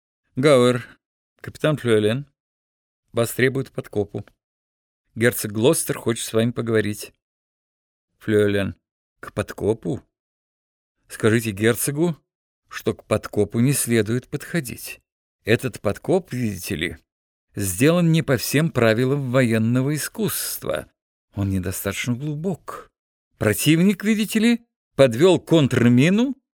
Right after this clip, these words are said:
на четыре ярда глубже. Так и доложите герцогу. Ей-богу,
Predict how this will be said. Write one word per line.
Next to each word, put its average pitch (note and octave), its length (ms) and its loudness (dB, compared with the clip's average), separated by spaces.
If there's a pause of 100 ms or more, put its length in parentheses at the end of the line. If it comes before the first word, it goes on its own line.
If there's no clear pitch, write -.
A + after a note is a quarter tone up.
(220)
на B2+ 140 4
четыре G3 480 2
ярда G3+ 320 4
глубже. F#3+ 640 0 (460)
Так G#2 200 0
и D#3+ 40 4
доложите G#3 640 2 (120)
герцогу. D#3 640 0 (460)
Ей-богу, G#2+ 500 0